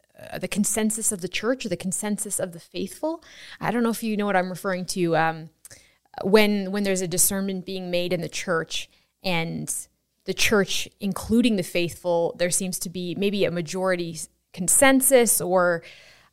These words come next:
a sense of not just the bishops or different, uh, organizations within the church speaking, but actually the faithful themselves have that sense of authority.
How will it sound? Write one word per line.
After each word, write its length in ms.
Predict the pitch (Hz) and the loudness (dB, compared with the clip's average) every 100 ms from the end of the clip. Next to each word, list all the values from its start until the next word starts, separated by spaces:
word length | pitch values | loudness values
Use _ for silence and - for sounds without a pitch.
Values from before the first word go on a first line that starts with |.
| - - | -16 -6
a 160 | - 175 | 0 2
sense 360 | - 208 180 | 4 2 4
of 200 | 196 165 | 2 2
not 220 | 196 160 - | 2 2 2
just 160 | 220 | -2
the 60 | 180 | -2
bishops 640 | 151 196 - 202 - - | 0 0 4 2 4 0
or 300 | 151 165 170 | 0 -2 -2
different, 720 | 156 190 - 175 160 160 - - _ _ _ _ 165 | -2 -4 -4 -6 -6 -6 -10 -12 _ _ _ _ -2
uh, 400 | 165 147 123 - - | -2 -2 -6 -8 -4
organizations 640 | 190 180 165 156 196 220 202 | -4 -2 -2 2 4 4 0
within 220 | 214 220 | 0 0
the 60 | 208 | -2
church 280 | - 220 | -2 0
speaking, 460 | - - 226 240 220 | 0 -2 -2 0 4
but 140 | 190 | 6
actually 260 | 180 170 190 | 6 4 -4
the 80 | 170 | -6
faithful 420 | - 180 170 190 | -4 -4 -4 -6
themselves 640 | 170 165 - 165 208 247 - | -2 2 4 6 4 2 0
have 200 | 269 254 | 0 2
that 140 | 262 | 2
sense 280 | - 269 262 | 2 2 0
of 80 | 262 | -4
authority. 640 | 262 277 285 302 311 | -2 0 0 0 -4